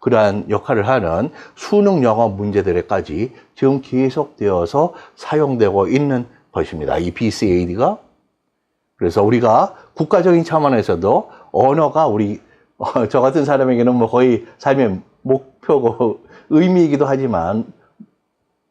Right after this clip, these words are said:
아주 예외적인 것이죠. 언어는 많은 사람들에게, 특히 오늘날의 젊은 세대에게는 중요한 이 세계를 살아가는 하나의 지적인 툴입니다. 근데 우리가 그런 국가적인 차원에서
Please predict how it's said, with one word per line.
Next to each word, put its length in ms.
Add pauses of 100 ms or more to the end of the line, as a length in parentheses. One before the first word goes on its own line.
(500)
아주 280
예외적인 480
것이죠. 480 (240)
언어는 380
많은 240
사람들에게, 540
특히 220
오늘날의 680 (200)
젊은 360
세대에게는 640
중요한 460 (300)
이 140
세계를 380
살아가는 420
하나의 280
지적인 480
툴입니다. 840 (1160)
근데 520 (180)
우리가 280
그런 200
국가적인 440
차원에서 640